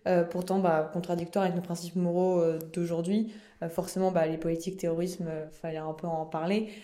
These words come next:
Parce que, tu vois, en une décennie, la violence terroriste est d'origine religieuse, elle s'est énormément développée au sein de toutes les religions, et de manière assez inquiétante. Euh,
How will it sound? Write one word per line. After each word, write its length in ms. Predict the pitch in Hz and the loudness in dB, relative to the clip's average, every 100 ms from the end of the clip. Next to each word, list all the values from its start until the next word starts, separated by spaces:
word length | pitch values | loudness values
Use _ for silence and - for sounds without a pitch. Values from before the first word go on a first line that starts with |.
| - | -14
Parce 120 | - | 2
que, 60 | 202 | 2
tu 160 | 202 | 6
vois, 80 | 220 | 6
en 40 | |
une 100 | 196 | 6
décennie, 320 | 190 190 202 214 | 4 4 4 6
la 100 | 190 | 6
violence 240 | 180 180 | 4 0
terroriste 380 | 180 180 190 196 | 0 0 2 2
est 160 | 175 | 2
d'origine 400 | 170 175 175 175 | 2 2 2 2
religieuse, 320 | 175 175 175 196 | 0 0 2 0
elle 60 | |
s'est 180 | 190 170 | 0 -2
énormément 320 | 190 185 185 | 0 2 0
développée 360 | 185 180 175 185 | 0 0 2 2
au 60 | 180 | 0
sein 220 | 175 170 | -2 -6
de 80 | 160 | -8
toutes 240 | - - | -14 -12
les 80 | - | -6
religions, 380 | 165 160 196 220 - - _ | -4 -2 -2 -4 -10 -20 _
et 80 | 175 | -2
de 260 | 170 170 | 0 -2
manière 300 | 170 165 170 - | -2 0 -2 -2
assez 220 | 175 - | -4 -4
inquiétante. 600 | 170 - - 208 240 - - _ - _ | -4 -4 -2 -2 -2 -12 -20 _ -20 _
Euh, 1000 | 180 170 170 165 165 175 95 98 - - | 0 2 4 2 2 0 0 -2 -2 -6